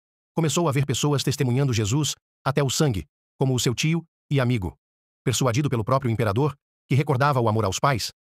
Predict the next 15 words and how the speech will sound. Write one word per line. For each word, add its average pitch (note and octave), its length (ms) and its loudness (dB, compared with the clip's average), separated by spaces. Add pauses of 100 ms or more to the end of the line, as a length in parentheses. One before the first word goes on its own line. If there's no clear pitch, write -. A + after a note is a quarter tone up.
(220)
São E3+ 140 0
Pancrácio D3 460 0
manteve-se B2 400 0
fiel B2 240 2
a A#2+ 40 2
Jesus, A2+ 400 0 (300)
mesmo F#3 240 2
diante C#3 240 2
das A#2+ 100 -2
promessas B2+ 440 0 (240)
e C#3 40 2
ameaças B2 400 2
de B2+ 60 -2
morte. A2 320 0 (420)
Portanto, D3+ 400 0